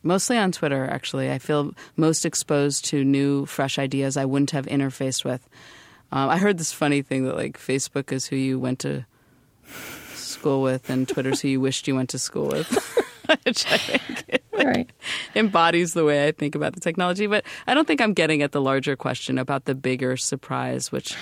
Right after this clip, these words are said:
Speaker 1: or
Speaker 2: No, no, that's all good. I, I think, it, you know, I made fun of Twitter for such a long time, having not tried it.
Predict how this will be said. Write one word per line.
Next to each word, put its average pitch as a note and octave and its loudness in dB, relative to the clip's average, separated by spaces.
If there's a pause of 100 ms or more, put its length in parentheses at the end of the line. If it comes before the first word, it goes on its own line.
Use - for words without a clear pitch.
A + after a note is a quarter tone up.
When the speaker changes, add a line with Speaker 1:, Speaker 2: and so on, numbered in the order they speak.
(420)
Speaker 1:
or C3+ 0 (680)
Speaker 2:
No, D4+ 4
no, D#4 8
that's D#4 6
all C#4+ 8
good. B3+ 6
I, B3 4 (140)
I A3+ 6
think, - 2
it, G3 2
you G#3+ 6
know, F#3+ 6
I G3 6
made G3+ 6
fun F#3 2
of F3+ 0
Twitter E3 2
for E3+ -2
such E3 -4
a F3+ 0
long E3 2
time, E3+ 0
having F3 4
not D#3+ 4
tried E3+ 0
it. - 0